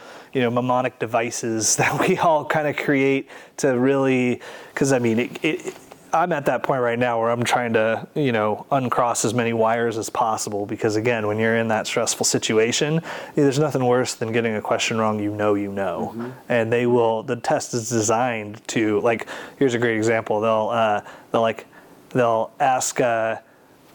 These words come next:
Speaker 1: "Who makes this bottling?" And so you get it wrong. And then they'll say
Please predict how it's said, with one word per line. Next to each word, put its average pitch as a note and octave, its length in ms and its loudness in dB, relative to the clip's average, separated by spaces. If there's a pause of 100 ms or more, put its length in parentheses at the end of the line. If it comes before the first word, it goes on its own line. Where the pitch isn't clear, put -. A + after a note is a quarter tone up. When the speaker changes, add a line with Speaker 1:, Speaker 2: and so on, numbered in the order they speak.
(260)
Speaker 1:
"Who A3+ 120 2
makes F#3+ 260 2
this - 300 0
bottling?" G#2 560 -4 (880)
And A#2+ 140 0
so C#3 100 2
you A#2 100 0
get A#2 120 2
it G#2+ 40 2
wrong. G2+ 340 0 (520)
And C3+ 180 2
then B2+ 140 4
they'll A#2+ 140 2
say A2 400 0